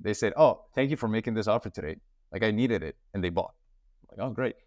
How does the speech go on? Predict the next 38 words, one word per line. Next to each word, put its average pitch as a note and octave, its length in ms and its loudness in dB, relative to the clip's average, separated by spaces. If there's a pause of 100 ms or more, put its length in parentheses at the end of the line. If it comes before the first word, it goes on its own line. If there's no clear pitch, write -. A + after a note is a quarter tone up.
(100)
The A#2 100 0
other D3 120 2
day, E3+ 360 0
"Hey, G3 260 2
I'm C#3 100 -2
really F#3+ 180 2
happy E3+ 300 2
you're D#3+ 100 0
gonna D3+ 160 0
release C3+ 220 -4
an D3 100 -2
offer C#3+ 240 -2
on A2+ 100 -4
Black A#2+ 220 0
Friday D#3+ 280 2
because G2+ 240 -8
you A2+ 80 -4
let B2 160 0
me C3 60 -4
know E3+ 160 0
about F#2+ 220 -4
it. E2+ 100 -10 (100)
Looking D#3 200 -2
forward F3 320 2
to D#2+ 100 -12
it." D2+ 120 -10 (560)
So B2+ 240 4
for C3 180 -2
the A#2+ 80 -2
people E3 200 2
who C#3+ 60 6
are C#3+ 60 4
like, C3 320 2
"Yeah, G2+ 140 0
making A2 300 -4
offers A2 400 -2
or, F#2+ 100 -4
like, F2+ 160 -8